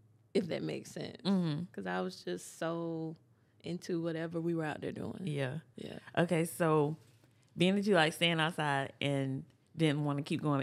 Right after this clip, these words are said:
Speaker 2: in and out, did you used to drink water from the water hose?
Speaker 1: We did.
Speaker 2: To keep from going in
Speaker 1: Yep.
Speaker 2: to get water?
Speaker 1: Yep.
Speaker 2: Yeah. I remember
Speaker 1: Same.
Speaker 2: that.
Speaker 1: Yeah, that was cool. That was cool.
Speaker 2: Yeah.
Speaker 1: We did that.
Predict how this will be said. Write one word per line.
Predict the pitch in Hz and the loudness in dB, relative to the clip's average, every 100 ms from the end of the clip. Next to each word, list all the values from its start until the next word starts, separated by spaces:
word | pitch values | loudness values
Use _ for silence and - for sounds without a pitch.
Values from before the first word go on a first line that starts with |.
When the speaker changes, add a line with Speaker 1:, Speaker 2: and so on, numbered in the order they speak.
| - | 0
Speaker 2:
in | 151 | 0
and | 143 | 2
out, | 139 143 160 | 0 0 -2
did | 151 | -2
you | 165 190 | 0 0
used | 208 208 - | 0 -2 -4
to | 170 | -4
drink | 165 170 156 | 0 0 0
water | 165 165 185 | 2 2 2
from | 190 165 | 0 -2
the | |
water | 165 165 170 | 0 2 2
hose? | 196 170 | 2 4
Speaker 1:
We | 269 | 6
did. | 294 403 247 160 - - | 6 6 6 4 0 -8
Speaker 2:
To | |
keep | 190 214 180 | -2 -2 0
from | 180 | 0
going | 170 165 170 | 0 0 0
in | 165 165 | 0 2
Speaker 1:
Yep. | 240 | 2
Speaker 2:
to | 302 | 2
get | 165 | 0
water? | 165 170 202 - | -2 -2 -4 -4
Speaker 1:
Yep. | 220 254 - _ _ | -2 -2 -6 _ _
Speaker 2:
Yeah. | - - - - _ _ _ - - | -6 -4 -6 -12 _ _ _ -6 0
I | 156 | 0
remember | 131 131 123 | 0 -2 -2
Speaker 1:
Same. | |
Speaker 2:
that. | 120 85 - _ | 0 -2 -4 _
Speaker 1:
Yeah, | - 170 | -4 0
that | 220 | -2
was | 226 | -4
cool. | - 151 143 175 _ _ - | -6 -6 -6 -10 _ _ -14
That | 170 | -12
was | 170 | -12
cool. | - - - 190 _ | -12 -12 -12 -18 _
Speaker 2:
Yeah. | - | -6
Speaker 1:
We | 190 | -6
did | 185 | -6
that. | - - | -8 -10